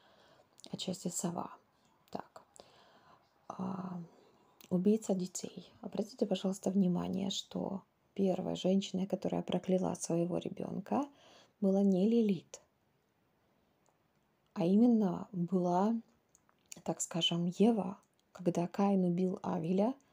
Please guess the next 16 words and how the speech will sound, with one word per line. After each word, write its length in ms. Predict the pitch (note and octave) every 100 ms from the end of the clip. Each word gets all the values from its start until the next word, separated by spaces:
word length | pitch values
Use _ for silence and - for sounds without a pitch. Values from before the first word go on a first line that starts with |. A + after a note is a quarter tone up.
| _ _ _ _
как 320 | - F#3 - -
повествует, 720 | F3 F#3 - F#3+ F#3 E3+ -
э, 180 | - - -
Тора, 480 | G3 F3 F#3 A#3 C4 _ _ -
Лилит 400 | E3+ E3+ E3+ -
прокляла 440 | A3 G#3 F3+ -
своего 340 | - F3 F3+ F#3
сына. 340 | - A3 F#3
Это 140 | - E3
было 200 | E3+ -
первое 420 | - F#3+ G#3 G#3
проклятие. 640 | G3 - G3 - - - - - _ _ _ _ _ _ _ _ _ - _ _ _ _ _ _ _ _ _ _ -
Более 460 | F3+ G3+ G#3+ F#3
того, 280 | E3+ E3+ E3+
это 160 | E3+ E3
было 440 | F3 F3+ F3 -